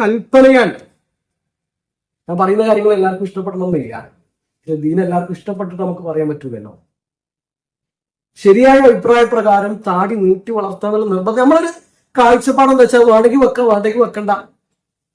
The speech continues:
അത് സുന്നത്തല്ലേ എന്നാണ്. അള്ളാഹുവിന്റെ റസൂൽ സല്ലല്ലാഹു അലൈഹി വസല്ലമയുടെ ഒരു കൽപ്പന വന്നിട്ടുണ്ട് എങ്കിൽ അൽ അംറു ലിൽ വുജൂബ്, അതാണ് അടിസ്ഥാനം.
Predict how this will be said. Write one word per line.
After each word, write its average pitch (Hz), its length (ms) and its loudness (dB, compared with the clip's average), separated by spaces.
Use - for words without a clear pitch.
അത് 233 100 -8
സുന്നത്തല്ലേ 254 600 -2
എന്നാണ്. 170 320 -2
അള്ളാഹുവിന്റെ 302 540 4
റസൂൽ 285 300 -2
സല്ലല്ലാഹു 285 460 2
അലൈഹി 262 280 -2
വസല്ലമയുടെ 262 400 -2
ഒരു 254 80 -12
കൽപ്പന 208 360 -4
വന്നിട്ടുണ്ട് 226 680 -4
എങ്കിൽ 175 520 -6
അൽ 294 180 4
അംറു 302 400 2
ലിൽ 285 180 2
വുജൂബ്, 269 300 2
അതാണ് 285 240 4
അടിസ്ഥാനം. 226 560 0